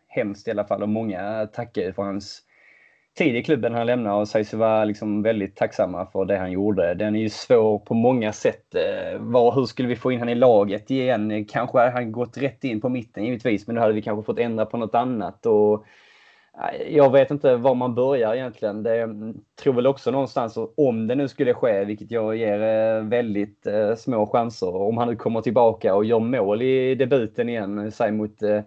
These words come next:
City hemma och vi vinner matchen, då är han ju liksom direkt, är vi kära igen på något sätt. Så det, det är så små marginaler och allt handlar väl egentligen om prislapp och hur, eh, Klopp och gruppen skulle vilja ta emot honom. Ehm,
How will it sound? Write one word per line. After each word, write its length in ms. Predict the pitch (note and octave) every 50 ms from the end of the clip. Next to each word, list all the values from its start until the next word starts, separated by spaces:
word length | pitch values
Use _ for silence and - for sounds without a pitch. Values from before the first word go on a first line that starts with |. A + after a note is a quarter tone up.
| _ - - - - - _ _ _
City 460 | - - - D#3 B2 G#2 - - A#2
hemma 420 | G#2+ A2+ A#2 A#2+ A2 G2 F#2+ F#2+ G2
och 200 | G2 G2+ G2 G#2
vi 80 | A2
vinner 260 | G2+ A#2 G#2+ G2+ G#2 G#2
matchen, 460 | G#2+ G2+ G2+ - - - G2+ F2+ F#2+
då 100 | G#2 A2
är 140 | A2 G#2+ G#2+
han 140 | G#2 G2+
ju 100 | G#2 G#2
liksom 360 | G2 G2 F#2+ - A2 G#2 G#2+ G2
direkt, 420 | A2 A2 A2 A2 G2+ - _ -
är 100 | G#2 G2+
vi 260 | G2+ G#2 G#2 G#2 G#2
kära 380 | G2+ - A#2 A2+ A2 G2 G2+ G2
igen 300 | G#2+ A2+ G#2+ E2 F2 E2+
på 100 | - A2+
något 160 | A#2 A2 -
sätt. 260 | - - - - _
Så 180 | - - G#2+ G#2
det, 340 | G#2 A2+ G#2+ G#2 G#2 G2+ G2 G#2+ - _ -
det 200 | - - A#2+ A#2+
är 40 |
så 180 | A#2+ - C3+ B2
små 220 | - - C#3+ B2
marginaler 580 | A2+ A2+ A2+ A2+ A#2 B2 B2+ A#2 G#2+ G2+ G#2 G#2+
och 140 | G#2+ G#2 A#2
allt 460 | A#2 A2 G#2+ G#2+ _ _ - - _ _ _
handlar 300 | - B2+ B2+ B2 A#2 G#2+
väl 140 | A2+ A#2+
egentligen 300 | B2 A#2 A2 - G#2+ G#2+
om 160 | G#2+ A2 G#2+ G#2
prislapp 540 | - A#2+ A#2 A2 - A2+ G2+ G2+ - -
och 240 | G#2+ G#2 G2 G2+ G#2 _ _ _ _ _ _ _ _ _ _ _
hur, 420 | - D#3 C3 B2 B2 G#2+ A2 C3
eh, 440 | B2+ A#2+ A#2+ A#2+ B2 B2 B2+ B2+ C3
Klopp 380 | B2 - E3 B2+ - _ - C#3
och 260 | C3+ C3 C3 C3+ C3
gruppen 400 | C#3+ C#3+ C#3+ C#3+ - B2 A#2 A#2
skulle 200 | - - B2 A#2
vilja 440 | A2 A#2 A#2 A#2 A#2 A#2 A2+ A2+ A2+
ta 200 | - - C3 B2
emot 280 | B2 C3+ A#2+ A2 -
honom. 280 | - G#2 G2 F#2+ F#2+ G2
Ehm, 480 | G#2 G#2 G#2 G#2 G#2 G2+ G#2 G#2 G#2